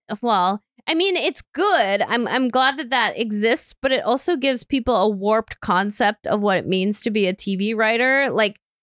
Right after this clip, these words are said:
you know, like, you know, a lot of people have misunderstood the W G A strike, and, like, they, they think that everyone is like Shonda Rhimes and making, like,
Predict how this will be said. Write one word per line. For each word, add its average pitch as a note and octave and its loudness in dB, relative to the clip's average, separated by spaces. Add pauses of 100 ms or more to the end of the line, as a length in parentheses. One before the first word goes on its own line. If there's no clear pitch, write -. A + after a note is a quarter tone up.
(220)
you B3+ 0
know, G3 2
like, G#3+ 0 (420)
you B3 0
know, G3+ 0 (160)
a A#3+ 0
lot A3+ 2
of A#3 -2
people B3 2
have A3+ 2
misunderstood A3 0
the G3 2
W G3+ 2
G G3 0
A F#3+ 4
strike, F#3+ 2
and, F3 2
like, E3 -2 (380)
they, G#3 4
they A3+ 2
think C4 0
that B3 0
everyone G#3+ 0
is F#3+ 0
like F#3 0
Shonda E3+ 0
Rhimes C3+ -2
and G3 2
making, E3+ -2
like, F3 -2